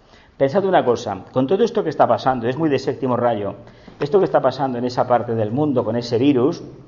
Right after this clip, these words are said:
la idea que tendrán, no me extraña que la tengan ya mentada, preparada, es meternos algo en el cuerpo para saber si vamos a tener una enfermedad u otra. Y nos van a decir, no, no, es que aquí os vamos a detectar y enseguida vais a estar curados.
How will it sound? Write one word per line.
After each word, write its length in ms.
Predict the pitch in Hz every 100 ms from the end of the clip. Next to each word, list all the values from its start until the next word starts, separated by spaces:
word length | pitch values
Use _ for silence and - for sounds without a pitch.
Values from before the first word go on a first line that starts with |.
| - _ - -
la 160 | - 123
idea 260 | 135 202 220
que 100 | 185
tendrán, 580 | 143 131 151 135 143 -
no 120 | 120
me 100 | 127
extraña 300 | 127 131 120
que 80 | 113
la 80 | 107
tengan 280 | 127 120 117
ya 100 | 113
mentada, 480 | 104 101 131 110
preparada, 800 | 110 107 104 127 113 139 160 - - - - -
es 260 | 160 180 160
meternos 460 | 135 170 180 165
algo 200 | 147 131
en 60 | 123
el 140 | 120
cuerpo 640 | 120 170 170 185 220 - - - -
para 220 | - 123
saber 300 | 117 123 151
si 120 | - 139
vamos 220 | 147 147
a 60 |
tener 180 | 143 139
una 80 | 139
enfermedad 420 | 135 110 135 156
u 60 | 139
otra. 300 | 110 - 90 87 - _ _ _ _ _ -
Y 60 | 139
nos 60 |
van 80 | 151
a 20 |
decir, 140 | 139 139
no, 180 | 156 180
no, 160 | 190
es 180 | 156 131
que 120 | 175
aquí 300 | 151 170 185
os 140 | 135 110
vamos 220 | 151 160
a 60 |
detectar 380 | 151 151 151 165
y 80 | 165
enseguida 640 | 147 - 127 165 180 190 190 - -
vais 200 | 139 151
a 40 | 160
estar 300 | - 165 160
curados. 520 | 135 143 123 104 -